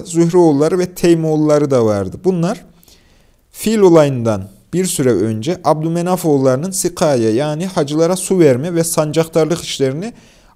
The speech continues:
Abdüdar oğullarının ellerinden almak istemesi üzerine İbn-i Ceda'nın evinde toplandılar. Bu kollar bu konuda aralarında yeminleştiler. Abdülmuttalib'in kızı Ümmü Hakim de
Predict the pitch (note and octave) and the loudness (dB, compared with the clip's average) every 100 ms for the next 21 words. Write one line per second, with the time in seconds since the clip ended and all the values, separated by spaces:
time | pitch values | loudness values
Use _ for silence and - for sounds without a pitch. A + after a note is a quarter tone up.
0 | - D#3 D#3+ F#3 F3 F#3 F3+ E3+ D3+ D#3 | -4 -4 0 0 4 6 6 6 4 2
1 | D#3 D3 - D3+ D3 C3+ C3+ A2+ C3+ C#3+ | 0 -4 -2 2 2 2 -2 -4 0 2
2 | F#3 F#3+ - C3 A#2 - A2 G#2+ C#3 - | 2 0 -4 -4 -4 -4 -2 -2 -4 -12
3 | - _ _ E3+ F3+ F3 D#3+ E3+ D#3+ F3+ | -16 _ _ -4 -2 -2 0 2 2 0
4 | F3 D3+ C#3+ C#3+ C3+ B2+ - G#2 G2+ F#2 | -4 -2 0 0 -2 -4 -6 -6 -6 -6
5 | F2 - - _ _ - - A#3 A3+ F#3+ | -8 -10 -18 _ _ -16 -6 2 4 4
6 | G#3 F#3+ F#3+ G3 F#3 F#3+ - E3 E3 D#3+ | 2 -2 -2 -2 -2 -2 2 4 4 4
7 | D#3+ E3+ C#3 C#3 B2 A#2+ A2 - G2+ F#2 | 2 -2 -2 -4 -4 -4 -6 -8 -8 -8
8 | - - - - _ - D#3 F#3 G3+ G#3 | -8 -20 -20 -20 _ -2 -2 -2 -4 -4
9 | G#3 G3 F#3+ G3+ G3 D3+ C#3+ D#3 F3 E3+ | -2 -2 -2 -6 -4 -2 -2 -4 -2 0
10 | D#3+ E3+ F#3+ C3+ D#3+ | 0 -2 -6 -4 -6